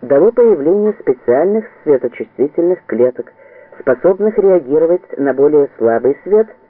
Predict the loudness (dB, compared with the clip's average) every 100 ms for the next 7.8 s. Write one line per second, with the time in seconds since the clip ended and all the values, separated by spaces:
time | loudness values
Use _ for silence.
0 | _ _ -2 0 0 -2 -2 0 -4 -4
1 | -4 -4 -4 -6 -4 -6 -6 -14 -16 -20
2 | _ _ _ _ _ _ _ _ _ -18
3 | -6 0 2 2 -2 -2 0 0 -2 -2
4 | -2 0 0 2 0 -2 -6 -20 -4 -2
5 | -2 -2 -6 -4 -4 -2 -4 -4 -2 -2
6 | -2 -8 -6 -4 0 0 2 0 0 0
7 | 0 0 0 0 0 -4 -4 -8